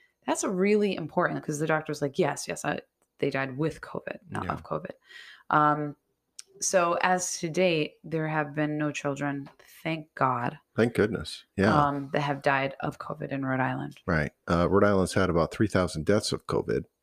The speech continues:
Speaker 2: but, um, uh, fortunately, none of them have been, uh, um,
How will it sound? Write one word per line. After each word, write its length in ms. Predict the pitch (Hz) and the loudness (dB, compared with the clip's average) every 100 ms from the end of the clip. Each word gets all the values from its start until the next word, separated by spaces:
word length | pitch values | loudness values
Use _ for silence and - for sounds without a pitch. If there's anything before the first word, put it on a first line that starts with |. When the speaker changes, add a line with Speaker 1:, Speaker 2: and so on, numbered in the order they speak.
| - | -4
Speaker 2:
but, 300 | 82 - - | -2 -2 -2
um, 460 | 73 73 73 85 120 - | 0 0 -6 -10 -18 -8
uh, 160 | - 80 | -4 -4
fortunately, 520 | - 104 - 87 73 | 2 0 2 0 0
none 180 | 82 85 | 0 0
of 120 | 85 | -2
them 180 | - 65 | -4 -4
have 180 | 85 78 | -6 -6
been, 280 | 80 73 73 | -4 -2 0
uh, 220 | 69 71 73 - - | 0 -2 -6 -14 -12
um, 480 | - - 64 - | -8 -8 -8 -12